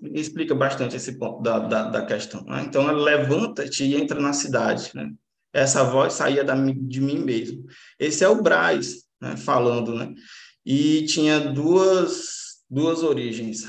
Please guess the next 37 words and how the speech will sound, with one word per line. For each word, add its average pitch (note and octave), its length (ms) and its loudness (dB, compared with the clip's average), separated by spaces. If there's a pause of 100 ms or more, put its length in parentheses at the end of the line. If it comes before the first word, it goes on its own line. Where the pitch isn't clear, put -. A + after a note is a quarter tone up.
Aí A2+ 260 0
isso D3 280 -2
ele D3 220 -4 (280)
já C3+ 280 0
pensando E3+ 580 0
na C#3+ 120 -2
situação, D3 760 -4 (420)
e A2 100 -6
quando D#3+ 220 2
ele E3+ 160 4
se D#3 140 -2
envolve C#3+ 560 2
um C#3 120 -2
pouco C#3+ 400 2
com C3+ 80 -2
a C3 40 2
Eugênia, C3+ 600 0
né, B2+ 160 -2
ele, C3+ 160 -6 (280)
ele A#2 160 -6
chega A#2 320 -4
até - 160 0
a - 40 2
dar B2 140 0
um, A#2 220 -6 (600)
dar A#2 160 0
um A#2+ 160 2
beijo B2+ 460 2
nela, C3+ 560 -2 (180)
e A#2+ 540 -8
era C3 160 2
o - 80 0
primeiro C3 480 0
beijo, C3+ 500 -2 (540)
então C3+ 240 2
ela C3+ 360 2
alimenta, C#3 1200 0